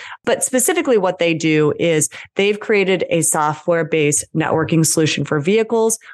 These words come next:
also other devices, I should mention, to help it link up with mobile networks in whatever country they happen to be. This matters because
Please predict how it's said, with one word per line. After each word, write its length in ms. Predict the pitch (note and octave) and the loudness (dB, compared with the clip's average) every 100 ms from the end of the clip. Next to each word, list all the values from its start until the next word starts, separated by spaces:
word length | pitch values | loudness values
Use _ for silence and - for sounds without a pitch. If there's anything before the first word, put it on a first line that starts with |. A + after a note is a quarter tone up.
| - - | -10 -4
also 300 | E3 - A#3 | -2 0 0
other 200 | A#3+ C4+ | 2 0
devices, 500 | B3 F3 E3 F3+ E3 | 0 0 0 0 0
I 80 | |
should 180 | D3+ E3 | -2 0
mention, 540 | D3+ C#3+ D3+ D3 C#3+ C#3 _ | 0 0 0 2 2 0 _
to 80 | - | -2
help 280 | D#3+ F3 A3 | 0 0 0
it 100 | - | 0
link 220 | F#3 E3 | 0 0
up 260 | D#3+ D#3 - - _ | -2 -2 -8 -20 _
with 160 | E3+ D#3 | -2 0
mobile 340 | D#3+ D#3+ F3+ | 0 2 2
networks 640 | E3 D3 - C#3+ - - - - - | 2 -2 -2 -2 -2 -4 -6 -10 -2
in 180 | F3 | 2
whatever 320 | E3+ E3+ D#3+ D#3+ | 2 0 -2 -2
country 440 | - D#3 - D#3+ | -2 -2 0 0
they 140 | D3 | 2
happen 300 | C#3 C#3 - | 0 0 0
to 80 | D3 | 0
be. 260 | C#3 - - - - E3+ | 0 -2 -4 -12 -16 -8
This 440 | D#3+ A3 B3 - | -2 0 2 0
matters 600 | F#3 E3+ E3+ E3 D#3+ - | -2 -2 0 0 0 0
because 800 | E3 D#3 - F3+ D3+ - - | -2 -2 -2 -2 -2 -2 -4